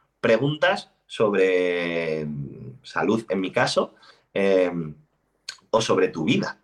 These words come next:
O sea, que en TikTok es otro tipo de, es otro tipo de directo que es mucho más aquí te pillo, aquí te mato, ¿no? Eh, en TikTok, además, pues eso, igual tienes un rato, media hora que se te ha quedado libre, entrar a comer y dices, "Pues nada, voy a entrar aquí y, y voy a hacer un directo". Pero no son directos anunciados tampoco.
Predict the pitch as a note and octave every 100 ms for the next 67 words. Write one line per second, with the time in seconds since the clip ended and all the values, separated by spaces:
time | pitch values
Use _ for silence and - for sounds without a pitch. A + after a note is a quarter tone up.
0 | _ - F#2+ F#2 F2+ F2 D#2+ D#2 - -
1 | E2+ A#2 A#2 B2+ - B2 A#2 A2+ A#2 A2+
2 | G#2+ G#2 A2+ C3 A#2+ - A2+ G#2 G2 A2+
3 | A#2 A2+ A2 A2+ A2 G#2+ G#2+ G#2 G#2 G#2
4 | G#2 - D#2 D2+ - - - - - -
5 | - - E2+ E2 E2 D#2+ D#2+ D2+ E2+ G2+
6 | G2+ G2+ G2 - - E2+ G2 F2 D#2+ F#2+
7 | G#2 G2 G2 F#2 G#2+ F#2+ G2 G2 G2+ G2
8 | G2 F#2+ G2 G2 G2 G2 G2 G2 G#2 G2+
9 | G2+ G2+ G#2 G2+ F#2+ F#2+ G#2 G#2 G2+ G#2+
10 | A2 G2 E2+ F#2 G2+ F#2+ F2 F#2 G2 G2
11 | G2+ G2 G#2+ - F2 E2+ D#2 E2+ G2 F#2
12 | D#2+ D#2 D#2 - - - D#2+ E2+ - A2+
13 | F#2+ F#2+ - D#2+ D#2 C3 C#3+ - D#2+ D2
14 | -